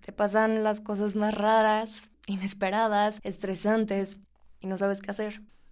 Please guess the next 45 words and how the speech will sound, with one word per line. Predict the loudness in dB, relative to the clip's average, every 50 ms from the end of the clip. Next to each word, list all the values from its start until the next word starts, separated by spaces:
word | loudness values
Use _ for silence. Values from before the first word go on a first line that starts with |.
| _ _
Y | 0 2 4
uno | 4 6 4 4 2
de | 2
esos | 0 0 0 0
mecanismos | -2 -4 -4 -6 -2 -2 -2 0 0 -2 -2 0
de | -2 -2
defensa | -2 -2 -2 -2 -2 0 0 0 0 0 0 -2 -4 -8 -8
es | -6 -2 -2 -2
justo | -2 -2 -8 -8 -2 -2 0 0 2
lo | 0 0 0
que | 0 0
<laughs> | 2
decidí | 2 2 0 0 0 -2
hacer, | -2 -4 -4 -4 -4 -4 -4 -6 -12 _ _ _ _ _ _ _
evitar | -4 -2 -2 -2 -2 2 4 6 6 6 6
y | 4 0 0 2
de | 2 2
alguna | 2 2 0 -2 -2 -2
forma | -2 -4 -2 -2
entrar | -4 -4 -4 -4 -4 -4
en | -4 -4
negación. | -4 -6 -8 -8 -8 -8 -8 -8 -10 -10 -12 -16 -20 -20 -20 _ _ -20 -20 -20 -20 -12 -4 0
Y |
me | 2 2 2
dijo, | 2 0 2 4 4
"Ana, | 4 4 4 0 -2 -2 -4 -6 -12 -14 -20 -20 -20 -20 -20 -20 -20 -20 -20 -20 -18 0
cada | 4 4 6 6 4 2
que | 0 -2
intento | -2 -2 -2 -2 -4 -6 -4 -6 -8 -6
platicar | -6 -8 -8 -8 -8 -4 -2 -2 0 0
de | -2
esto | -4 -4 -6 -8 -6
contigo, | -6 -6 -6 -4 -2 -2 -2 0 2 2 2 2 2 -2 -8 -14 -12 -10 -2
tú | 4 6 6
andas | 6 8 8 8 8 6
muy | 4 4 2 2 0 0
cool | 4 6 6 8 6 4 4
y | 2 0 -2 -4 -4
como | -4 -4 -4 -4
si | -2 -2
no | 0 0
fuera | 0 2 0 0 0
la | 0 -2 -4
gran | -4 -4 -6 -6
cosa", | -6 -6 -6 -4 -2 -4 -4 -4 -6